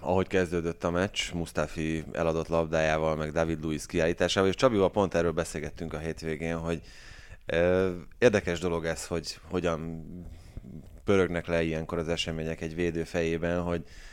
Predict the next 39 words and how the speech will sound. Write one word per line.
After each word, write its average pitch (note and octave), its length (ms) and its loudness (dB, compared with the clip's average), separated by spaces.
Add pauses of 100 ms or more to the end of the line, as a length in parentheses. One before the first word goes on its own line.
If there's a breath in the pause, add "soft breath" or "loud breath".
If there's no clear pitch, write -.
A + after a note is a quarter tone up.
(140 loud breath)
lábbal F#2 380 6
menjen F#2 280 2
a F#2 60 4
labdáért, F2+ 580 4
vagy - 140 -4
kézzel, F#2+ 580 6
mert, E2+ 460 0
ö, F#2+ 380 6 (100)
ugye F2 160 2
az F#2+ 100 4
új A2+ 120 0
szabályok F#2+ 420 2
szerint, G2 280 0
hogyha E2+ 380 2
a D#2+ 40 4
lá-, E2 200 4
labdát F#2+ 400 4
próbálta E2 720 2
volna F#2 360 6
megjátszani D#2 760 -4
ott C#2 200 -8
David D2 240 -2
Luiz, F2+ 200 0
egyébként D#2 480 -4 (360 loud breath)
szerintem E2 280 -4
ott E2 200 -6
tette F#2 340 2
erre D2+ 380 0
kísérletet, D#2 760 -2
úgyhogy, D2+ 380 -6
ö, D#2 140 0 (720 loud breath)
egy F2+ 200 -2 (120)
kicsit G2 320 -2
szigorú D#2 460 -2
volt D2+ 260 -2
az D2 100 -4
az D2+ 120 -8
azonnali D#2 480 -4
kiállítás, F2+ 800 4